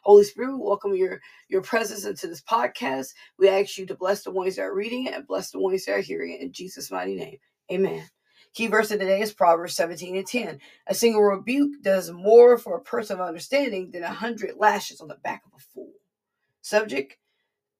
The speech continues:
accepting the rebukes. Christian truths. I'm gonna say it and pause behind each one to give you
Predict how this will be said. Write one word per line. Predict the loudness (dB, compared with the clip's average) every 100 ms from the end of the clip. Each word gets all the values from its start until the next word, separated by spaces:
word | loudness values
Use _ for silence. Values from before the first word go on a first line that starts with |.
| -16
accepting | -6 2 2 2 -12
the | -14
rebukes. | -12 -12 -12 -12 -16 -20 -20 -20 _ _ _ _ _ _ _ _ _ _ _
Christian | -4 -4 -4 -8
truths. | -8 -10 -10 -16 -18 -10
I'm | -8
gonna | -8
say | -4 -4
it | -4
and | -6
pause | -6 -4 -4
behind | -4 -6 -6
each | -12 -12
one | -8 -6 -6
to |
give | -8 -14
you | -14